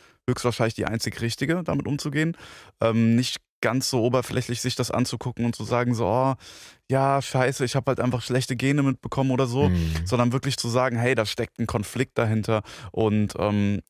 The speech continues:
Speaker 1: einfach, ja, wirklich, äh, dann in die Tiefe zu schauen, ab dem Zeitpunkt zu gucken, ja, was, was sind denn die Ursachen dafür? Und
Speaker 2: Ja.
Speaker 1: das halt wirklich anzugehen. Und ich kann mir wirklich vorstellen,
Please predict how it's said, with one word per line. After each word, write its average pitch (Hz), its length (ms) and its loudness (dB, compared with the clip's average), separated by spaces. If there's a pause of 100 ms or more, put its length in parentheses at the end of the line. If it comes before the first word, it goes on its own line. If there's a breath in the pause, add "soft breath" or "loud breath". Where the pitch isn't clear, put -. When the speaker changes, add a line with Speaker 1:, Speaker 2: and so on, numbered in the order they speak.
(600)
Speaker 1:
einfach, 131 400 -2 (100)
ja, 131 280 0
wirklich, - 380 -2
äh, 85 100 -4 (260)
dann 123 160 2
in 123 80 4
die 107 100 -2
Tiefe 143 300 -4
zu 113 140 -8
schauen, 110 260 0
ab 92 120 -4
dem 117 260 2
Zeitpunkt - 560 -2
zu 113 80 -6
gucken, - 260 -8
ja, 104 140 0
was, - 220 -6
was 104 120 -2
sind 135 180 0
denn 113 120 2
die 110 80 0
Ursachen 110 420 0
dafür? 104 320 0
Und 98 160 -2
Speaker 2:
Ja. 98 140 4
Speaker 1:
das 87 120 -2
halt 107 200 0
wirklich - 320 0
anzugehen. 117 400 0
Und 101 80 -2
ich - 60 -8
kann 127 180 0
mir 127 100 2
wirklich 113 240 -4
vorstellen, 117 540 0